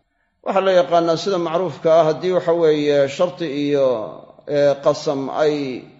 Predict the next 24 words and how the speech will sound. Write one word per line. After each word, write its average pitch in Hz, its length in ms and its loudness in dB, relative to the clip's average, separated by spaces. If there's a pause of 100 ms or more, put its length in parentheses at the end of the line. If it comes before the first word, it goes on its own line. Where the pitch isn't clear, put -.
(340)
yacni, 143 300 -2 (100)
kulmaan, 165 480 0 (960)
labada 180 300 4
ka 185 120 -2
horreeyaa 175 480 4
laga 165 240 0
jawaabaa, 120 600 0 (420)
ka 185 120 -12
kalena 180 300 2
waa 139 100 4
la 117 100 -2
xadfaa. 113 420 -8 (960)
Hadda 151 200 -4
qasamkaa 170 480 0
horreeyo 156 500 2
oo 156 140 4
laamkaasaa 160 540 0
muwadi'a 147 460 -2
lilqasam, 143 520 -4
horteed 143 500 -4
baa 143 140 2
dhaarta 147 340 0
la 135 100 -4
qadaraya. 113 480 -4